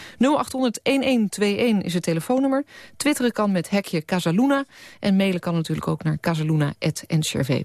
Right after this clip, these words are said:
punt N L. Goed, eerst het gesprek van vanavond. Half september ontving Frank Dumos in Casaluna Geert-Jan van Leeuwen.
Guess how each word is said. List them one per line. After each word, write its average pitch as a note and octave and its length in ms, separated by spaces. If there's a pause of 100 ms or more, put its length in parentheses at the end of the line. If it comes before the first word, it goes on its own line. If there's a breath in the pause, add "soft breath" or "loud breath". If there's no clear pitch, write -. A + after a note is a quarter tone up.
(120)
punt C#3+ 280 (120)
N D#3 80
L. - 200 (680 loud breath)
Goed, - 140
eerst - 220
het F3+ 140
gesprek - 420
van F#3+ 160
vanavond. D3 380
Half A#3+ 240
september D#3+ 480
ontving A3 380
Frank B3 280
Dumos A#3 460
in A3+ 120
Casaluna G3+ 560
Geert-Jan F3+ 800
van F#3 200
Leeuwen. C3 300